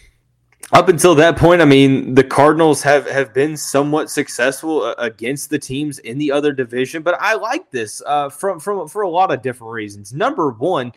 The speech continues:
I like playing different teams every year. Um, it's interesting the three teams that Louisville got are the three teams that Louisville got, and we'll talk about that here in the, in the next segment. But ultimately, I don't have any complaints with this format.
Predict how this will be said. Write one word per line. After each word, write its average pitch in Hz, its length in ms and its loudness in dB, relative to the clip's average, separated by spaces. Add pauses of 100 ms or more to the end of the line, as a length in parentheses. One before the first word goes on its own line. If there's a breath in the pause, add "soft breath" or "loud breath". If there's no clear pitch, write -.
(420 soft breath)
I 180 100 2
like 185 340 -2
playing 196 260 -6
different 151 360 -8
teams 135 300 -12
every 90 280 -14
year. 85 220 -18 (260 loud breath)
Um, 143 160 2
it's 175 280 2
interesting 226 680 0
the 170 140 0
three 175 360 0
teams 175 580 -6
that 131 160 0
Louisville 151 340 0
got 120 360 2
are 135 140 -2
the 113 100 -4
three 143 220 -2
teams 143 320 -10
that 110 160 -6
Louisville 120 280 -2
got, 120 260 0
and 120 80 -16
we'll 151 120 -2
talk 151 240 -2
about 113 260 -4
that 131 180 -2
here 120 160 -8
in 107 80 -16
the, 101 120 -18
in 113 120 -18
the 101 80 -16
next 156 320 -6
segment. 110 320 -6 (260 loud breath)
But 226 120 0
ultimately, 269 640 -6
I 143 280 -4
don't 262 180 -6
have 135 160 -2
any 123 160 -6
complaints 107 540 -10
with 104 120 -10
this 107 320 -6
format. 104 460 -6